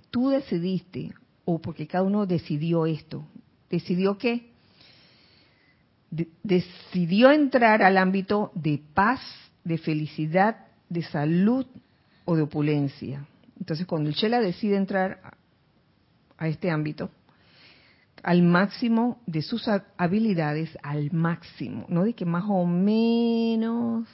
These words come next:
de que un poquito, sino al máximo. Borra de su conciencia y de sus pensamientos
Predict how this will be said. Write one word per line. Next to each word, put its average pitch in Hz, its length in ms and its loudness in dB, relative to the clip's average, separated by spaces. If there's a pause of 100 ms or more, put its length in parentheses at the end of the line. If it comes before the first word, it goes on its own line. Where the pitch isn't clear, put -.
(340)
de 185 80 -8
que - 140 -8
un 175 100 0
poquito, 220 1120 -2 (680)
sino 185 220 0
al 202 140 4
máximo. 180 640 -2 (1040)
Borra 240 680 8
de 196 240 2
su 190 160 0
conciencia 190 1600 2 (220)
y 190 120 0
de 170 140 4
sus 294 360 -4
pensamientos 185 1400 0